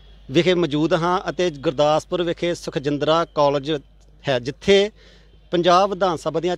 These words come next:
ਚੋਣਾਂ ਜਿਹੜੀਆਂ ਹੋਈਆਂ ਸੀ, ਜ਼ਿਲ੍ਹਾ ਗੁਰਦਾਸਪੁਰ ਦੇ ਵੱਖ-ਵੱਖ ਜੋ ਵਿਧਾਨ ਸਭਾ ਹਲਕੇ ਆ, ਜਿਨ੍ਹਾਂ ਵਿੱਚ ਅਸੀਂ ਗੱਲ ਕਰ ਲੈਂਦੇ ਹਾਂ ਗੁਰਦਾਸਪੁਰ ਦੀ,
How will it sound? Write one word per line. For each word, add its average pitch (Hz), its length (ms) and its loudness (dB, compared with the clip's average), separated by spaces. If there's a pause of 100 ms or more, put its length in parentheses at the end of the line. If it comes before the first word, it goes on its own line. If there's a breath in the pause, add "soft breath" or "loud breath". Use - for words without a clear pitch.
ਚੋਣਾਂ 165 260 -2
ਜਿਹੜੀਆਂ 165 260 -4
ਹੋਈਆਂ 156 240 -2
ਸੀ, 175 140 -4
ਜ਼ਿਲ੍ਹਾ 165 260 -2
ਗੁਰਦਾਸਪੁਰ 147 720 -2
ਦੇ 165 320 -2 (320 soft breath)
ਵੱਖ-ਵੱਖ 170 580 -2
ਜੋ 170 140 -2
ਵਿਧਾਨ 160 300 0
ਸਭਾ 147 280 -2
ਹਲਕੇ 147 300 -2
ਆ, - 20 -2
ਜਿਨ੍ਹਾਂ 156 260 -2
ਵਿੱਚ 151 160 -4
ਅਸੀਂ 151 180 -6
ਗੱਲ 143 200 -2
ਕਰ 147 180 -2
ਲੈਂਦੇ 143 260 -4
ਹਾਂ 151 120 -4
ਗੁਰਦਾਸਪੁਰ 131 720 -2
ਦੀ, 139 280 -6